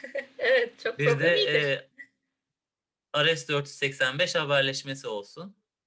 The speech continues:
Speaker 2: E, bu üç özelliği sağlayan iki tane modelimiz var aslında.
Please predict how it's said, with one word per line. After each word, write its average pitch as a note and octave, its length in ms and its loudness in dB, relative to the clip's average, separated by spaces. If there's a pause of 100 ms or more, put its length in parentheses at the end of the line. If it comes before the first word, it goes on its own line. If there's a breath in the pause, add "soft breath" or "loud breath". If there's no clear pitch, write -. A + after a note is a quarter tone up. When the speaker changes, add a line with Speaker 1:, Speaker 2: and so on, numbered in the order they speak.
(580)
Speaker 2:
E, A#2 200 -4
bu E3 140 -4
üç D#3 120 -6
özelliği D#3+ 540 2
sağlayan D3+ 580 2
iki D#3 220 -14
tane D3+ 240 0
modelimiz C#3+ 560 -4
var A2 120 -4
aslında. G2+ 680 -14